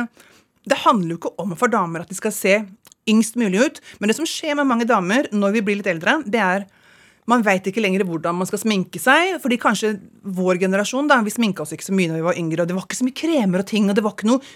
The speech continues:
YouTube å se på, sånne, eh, opp-, opplæringsvideo, sminkevideo, ikke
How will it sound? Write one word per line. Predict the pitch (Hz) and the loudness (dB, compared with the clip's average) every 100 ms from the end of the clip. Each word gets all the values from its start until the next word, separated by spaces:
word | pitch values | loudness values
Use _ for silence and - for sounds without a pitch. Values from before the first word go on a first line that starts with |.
| - | -6
YouTube | 175 180 175 202 180 | 0 0 2 0 2
å | - | 0
se | 180 151 - | 0 -2 -4
på, | 185 | -4
sånne, | 202 175 180 - - - 160 _ 135 | -2 0 0 -4 -20 -20 -20 _ -2
eh, | 202 190 185 - | 2 2 2 -2
opp-, | 208 202 - | -6 -4 -6
opplæringsvideo, | - 180 170 175 180 175 170 190 | -4 -2 0 0 -2 -2 0 0
sminkevideo, | 202 185 160 156 | -2 -4 -6 -6
ikke | 156 | 0